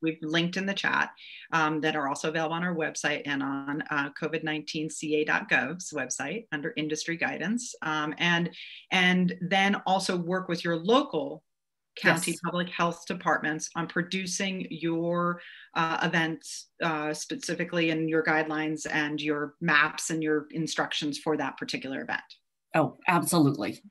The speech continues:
Speaker 1: Okay. Um, just again, okay, so, uh, can you please confirm that seating pods can be comprised of up to three households and that they have not issued a cap limit number of people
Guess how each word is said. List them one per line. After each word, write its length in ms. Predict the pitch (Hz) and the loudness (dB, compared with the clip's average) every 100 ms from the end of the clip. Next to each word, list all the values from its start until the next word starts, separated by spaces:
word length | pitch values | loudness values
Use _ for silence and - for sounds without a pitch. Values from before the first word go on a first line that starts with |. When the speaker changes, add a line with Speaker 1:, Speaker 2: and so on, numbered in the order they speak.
| _ - | _ -8
Speaker 1:
Okay. 160 | - - _ _ _ _ _ _ _ _ - | -8 -8 _ _ _ _ _ _ _ _ 6
Um, 480 | 214 214 208 202 - 180 | 8 10 6 2 -6 0
just 340 | 247 233 - 185 | 2 2 2 2
again, 260 | 170 165 | 2 2
okay, 220 | 208 208 151 | 2 4 4
so, 180 | 214 208 - | 2 0 4
uh, 160 | 208 | 4
can 180 | 208 247 | 6 6
you 180 | 254 302 | 6 6
please 260 | - 320 302 | 4 2 4
confirm 440 | 320 311 208 185 | 2 6 6 6
that 180 | 190 - | 2 -2
seating 480 | - 233 247 240 214 | 0 4 6 6 4
pods 340 | 185 160 165 | 0 0 0
can 140 | - 180 | 0 0
be 80 | |
comprised 480 | 180 160 175 165 170 | 0 -2 2 2 2
of 80 | 165 | 0
up 120 | 160 | 0
to 100 | 175 | 0
three 400 | 175 185 185 233 | -6 -6 0 2
households 720 | 220 185 175 - 147 147 151 - | 4 2 2 -2 -4 -2 -6 -2
and 100 | 170 | -2
that 80 | 165 | 2
they 140 | 165 | 2
have 160 | 170 185 | 2 4
not 220 | 196 - - | 4 2 2
issued 320 | 226 226 202 | 4 4 2
a 140 | 175 - - | 0 -4 -2
cap 300 | 196 233 233 214 | 4 4 2 0
limit 400 | 214 220 220 190 | 2 2 2 2
number 320 | 202 208 202 | 2 4 2
of 120 | 180 | 0
people 420 | - 220 208 196 | -4 -4 -2 -4